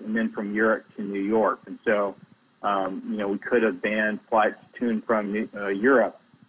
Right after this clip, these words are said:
But again, that would have been a counter to the advice that he was receiving both from the W H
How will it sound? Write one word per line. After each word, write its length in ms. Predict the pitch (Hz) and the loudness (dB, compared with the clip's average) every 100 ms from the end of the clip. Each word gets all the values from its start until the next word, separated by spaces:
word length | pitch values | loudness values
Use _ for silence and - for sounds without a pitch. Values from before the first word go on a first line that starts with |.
| _ | _
But 300 | 123 131 131 | 2 2 0
again, 560 | 117 165 202 127 120 110 | 0 4 4 4 0 2
that 200 | 131 123 | 2 4
would 100 | 123 | 2
have 100 | 113 | 0
been 200 | 120 113 | -2 -2
a 320 | 104 - - | -4 -12 -6
counter 380 | 131 131 - 127 | -2 -2 -2 -6
to 160 | - | -6
the 160 | 104 104 | -6 -6
advice 440 | - - 143 143 - | -4 0 2 2 -2
that 100 | 117 | -8
he 80 | 113 | -4
was 160 | 110 101 | -4 -6
receiving 640 | 104 _ 151 143 123 104 | -14 _ -6 -2 -4 -2
both 260 | 107 135 135 | -2 -2 -4
from 220 | 120 107 | -6 -6
the 80 | 98 | -6
W 340 | 107 101 104 | -6 -6 -6
H 120 | 104 | -8